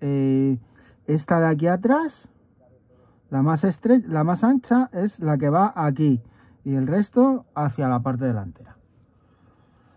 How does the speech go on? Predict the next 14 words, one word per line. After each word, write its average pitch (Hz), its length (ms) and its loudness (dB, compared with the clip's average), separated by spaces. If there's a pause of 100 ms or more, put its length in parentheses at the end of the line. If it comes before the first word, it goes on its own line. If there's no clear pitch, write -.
(200)
Para 135 260 -2
ello 302 520 2
voy 170 200 -2
a 180 80 0
utilizar 165 640 -2
un 151 680 -2
pegamento 147 640 -2
de 143 160 -2
cianocrilato 143 960 -2 (480)
de 123 140 -2
tipo 127 280 -4
lento, 254 640 2 (140)
¿de 120 120 -4
acuerdo? 156 720 -4